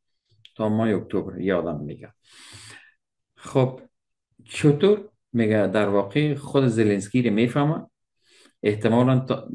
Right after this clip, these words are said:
در او زمان، در، تا او زمان در حال آماده سازی پرواز خانواده‌اش به خارج از اوکراین خواهد بود. ایره اولکسوسکین میگه، میگه این عملیات کورسک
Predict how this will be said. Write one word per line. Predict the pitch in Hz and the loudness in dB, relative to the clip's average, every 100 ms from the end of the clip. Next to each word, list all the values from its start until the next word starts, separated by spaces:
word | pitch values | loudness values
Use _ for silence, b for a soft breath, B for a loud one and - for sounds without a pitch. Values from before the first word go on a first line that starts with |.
| - | -4
در | 98 | 0
او | 113 | 2
زمان، | 120 120 127 135 107 | 2 4 4 2 -2
در، | 95 - B B B B _ | -4 -4 B B B B _
تا | 113 | -2
او | 117 | 0
زمان | 120 123 135 139 135 | 2 2 2 2 0
در | 107 104 | 0 -2
حال | 101 120 | 0 0
آماده | 117 107 101 98 | 2 0 0 -2
سازی | 98 107 101 127 | -4 -2 0 0
پرواز | 131 117 101 113 117 | 0 0 2 2 2
خانواده‌اش | 113 - 98 95 95 98 127 131 | -2 -2 0 2 2 2 0 0
به | 127 123 135 - _ | -2 -2 -2 -10 _
خارج | - 95 101 107 | -4 0 0 0
از | 113 | 0
اوکراین | 101 82 95 85 82 | -2 -2 -2 -4 -6
خواهد | - 85 78 | -10 -12 -12
بود. | 82 80 - _ - _ _ _ _ _ _ _ _ _ _ _ _ _ _ | -14 -16 -16 _ -20 _ _ _ _ _ _ _ _ _ _ _ _ _ _
ایره | 120 147 110 - _ _ _ - - _ | 2 2 0 -10 _ _ _ -18 -18 _
اولکسوسکین | - 110 104 - 107 98 - 107 95 | -2 0 0 -2 -4 -4 -4 -2 -2
میگه، | 87 85 87 - | -4 -6 -10 -6
میگه | 101 101 95 82 - _ b b b _ | -4 -2 -2 -2 -8 _ b b b _
این | 151 - | -2 0
عملیات | 143 123 120 147 143 | 2 4 6 4 2
کورسک | - - 180 185 | -2 2 4 4